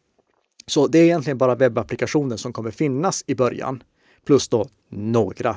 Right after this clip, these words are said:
U W P-appar. Inte de klassiska Windows-applikationerna som jag pratade om att skulle finnas i avsnittet vi gjorde.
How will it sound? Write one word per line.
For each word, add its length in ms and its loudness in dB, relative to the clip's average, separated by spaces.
U 160 -6
W 300 -6
P-appar. 560 -6
Inte 760 0
de 280 -4
klassiska 680 0
Windows-applikationerna 1200 -4
som 180 -6
jag 140 0
pratade 380 0
om 80 -6
att 80 -4
skulle 200 -4
finnas 520 -4
i 200 -4
avsnittet 480 -6
vi 60 0
gjorde. 300 0